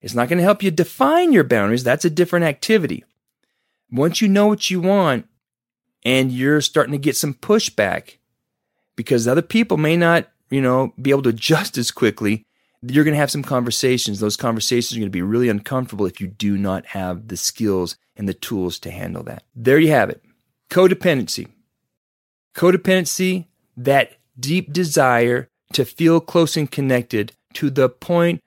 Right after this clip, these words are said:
where you sacrifice what's important and healthy for you to get the positive regard of the other person. It's dangerous because it stabilizes the dysfunction in the relationship, and it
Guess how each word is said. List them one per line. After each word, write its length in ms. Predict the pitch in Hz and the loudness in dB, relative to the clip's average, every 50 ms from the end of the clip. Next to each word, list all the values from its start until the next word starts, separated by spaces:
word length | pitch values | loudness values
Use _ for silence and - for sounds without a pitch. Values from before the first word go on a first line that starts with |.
| _ _ _ | _ _ _
where 280 | - 143 143 143 139 139 | -6 -2 2 4 4 4
you 260 | 135 139 135 131 120 | 2 0 -2 -2 -2
sacrifice 880 | 117 - - - 147 143 170 165 - 170 - - 165 147 147 147 - - | -2 -2 -2 -2 -2 -2 -2 -2 -2 -4 -2 -2 -2 0 0 -2 -2 -6
what's 180 | 123 117 - | -6 -6 -6
important 520 | 113 101 104 - - 139 143 143 - 143 127 | -6 -8 -8 -6 -2 -2 0 0 0 -2 -6
and 100 | 110 101 | -6 -6
healthy 320 | 110 135 143 143 - 139 | -4 -4 -4 -4 -4 -8
for 180 | 135 - - 135 | -8 -6 -4 -4
you 380 | 123 123 113 107 98 98 95 - _ _ _ _ | -4 -2 -2 -2 -2 -2 -4 -8 _ _ _ _
to 160 | - - 139 | -6 -6 -4
get 240 | 123 123 147 147 - | -2 -2 -2 -2 -2
the 80 | - 104 | -2 -6
positive 640 | - - - - - 143 156 175 190 175 170 175 151 | -6 -8 -12 -6 -2 0 0 2 0 0 -4 -6 -6
regard 380 | 151 151 139 135 131 127 131 127 | -6 -4 -2 0 0 2 2 0
of 80 | 120 | -2
the 180 | 123 113 107 110 | -2 -2 0 0
other 200 | 104 101 104 98 | 0 0 -2 -4
person. 500 | - - - 92 90 - - - - - _ _ _ _ _ _ _ _ _ _ _ _ _ _ _ _ _ _ _ | -6 -4 -4 -4 -4 -6 -8 -12 -14 -16 _ _ _ _ _ _ _ _ _ _ _ _ _ _ _ _ _ _ _
It's 220 | - 104 - - | -8 -8 -6 -6
dangerous 520 | - - 131 131 156 180 190 170 196 185 - | -2 2 2 4 4 4 2 2 0 -2 -4
because 560 | - - 180 - - - 156 147 151 147 131 - | -4 -6 -8 -6 -4 -2 0 2 2 0 0 -2
it 220 | 127 135 - _ _ _ _ _ _ - | -4 -6 -6 _ _ _ _ _ _ -12
stabilizes 1300 | - - - - - 135 147 190 214 180 214 196 160 120 98 92 92 92 104 113 113 135 151 156 - | -8 -8 -6 0 2 4 4 4 4 4 4 4 4 4 2 2 0 -2 -4 -4 -4 -4 -4 -6 -10
the 240 | - 113 117 139 139 | -8 -2 0 0 0
dysfunction 880 | 131 120 139 123 - - - - 151 151 160 170 160 - - 165 165 - | 2 0 -2 0 0 -2 -2 0 0 0 0 0 -2 -4 -4 -4 -4 -4
in 260 | - 131 135 131 131 | -4 -4 -2 -2 -2
the 80 | 127 127 | -2 -2
relationship, 840 | 127 135 127 113 98 95 - - 107 101 110 - - 95 98 - _ _ _ - | -2 -2 0 -2 -2 -2 -4 -4 -6 -6 -4 -4 -4 -4 -6 -6 _ _ _ -4
and 140 | 139 143 151 | -4 -2 -4
it 120 | - _ | -4 _